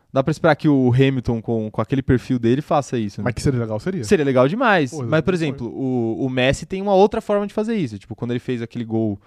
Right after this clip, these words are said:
Speaker 1: antológico no, no Santiago Bernabéu,
Speaker 2: Sim.
Speaker 1: que ele simplesmente tirou a camisa e levantou e fez assim, ó.
Speaker 2: Mo-, ó quem fez aqui,
Speaker 1: Ó
Speaker 2: ó.
Speaker 1: quem fez, é,
Speaker 2: <laughs>
Speaker 1: tipo, "Ô, eu mando nessa bagaça
Speaker 2: É.
Speaker 1: aqui", tá ligado?
Speaker 2: Sim.
Speaker 1: É, tem formas e formas de você falar isso. Tipo,
Speaker 2: Aham.
Speaker 1: falar, "Eu sou... o pica", entendeu?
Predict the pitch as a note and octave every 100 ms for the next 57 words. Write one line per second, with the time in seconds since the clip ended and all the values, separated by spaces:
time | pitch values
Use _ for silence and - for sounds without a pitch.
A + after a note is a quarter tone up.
0 | _ _ G#2+ G#2 G#2+ G2+ G#2 G2+ F#2+ G2+
1 | G2 G2+ G2+ F#2+ - A#2 A2+ G#2+ A2+ G#2+
2 | A#2+ B2 D#3+ F#3+ G3 G#3 G#3 F3+ - F3+
3 | F#3 G3+ G#3 A#3+ G#3+ G#3 A#3 F#4 F4 C#4+
4 | A2 B2 C3+ G2+ - _ D3 D#3+ D#3+ D3+
5 | C3+ B2 C#3+ D#3+ A3 E3 G3 D3 D#3 G3+
6 | F3+ C#3+ F#3 F#3+ F3 B2 F3 A3 A3 A#3
7 | B3+ C#4 B3 G#3+ C3+ C#3+ C3+ G#2 G#2+ G#2
8 | C#3 A2 G2+ A#2+ - A3+ B2 - C#3+ -
9 | D#3+ E3 F#3 - A#3+ G#3+ G3 - E3+ D#3+
10 | C#3+ B2 A#2 - G#2 - A#2+ A#2+ A2+ A2+
11 | A#2+ - B2 B2 - - _ _ _ -
12 | - C3+ C3 - C3+ A2+ G2+ F2+ G2 F#2+
13 | G#2 A#2+